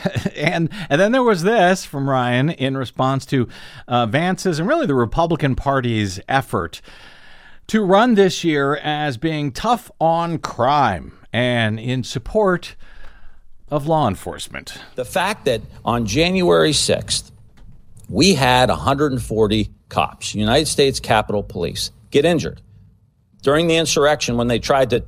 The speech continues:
Speaker 2: overthrow the government, beat 'em upside the head with lead pipes, spray 'em with pepper spray. The one video we saw, the cop got jammed into the, the door, right? J D Vance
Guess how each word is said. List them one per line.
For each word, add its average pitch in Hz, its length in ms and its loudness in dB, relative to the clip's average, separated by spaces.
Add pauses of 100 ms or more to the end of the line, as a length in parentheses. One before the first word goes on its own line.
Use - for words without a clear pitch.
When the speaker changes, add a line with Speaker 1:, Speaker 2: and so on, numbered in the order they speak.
(120)
Speaker 2:
overthrow 120 420 2
the 101 100 -2
government, - 400 0 (600)
beat 156 180 2
'em 170 100 0
upside 175 360 2
the 170 60 2
head 160 200 2
with 151 100 -2
lead 160 240 0
pipes, - 440 -2 (280)
spray 143 420 0
'em 170 100 2
with 175 160 0
pepper 147 300 0
spray. 127 440 2 (220)
The 117 80 2
one 147 340 2
video 151 340 4
we 147 140 2
saw, 151 260 2
the 135 100 0
cop 139 380 -2
got 135 280 2 (280)
jammed 139 400 0
into 139 280 0
the, 127 280 4 (200)
the 123 140 2
door, 123 520 2 (340)
right? 147 260 2 (440)
J 185 260 2
D 254 240 0
Vance 185 640 0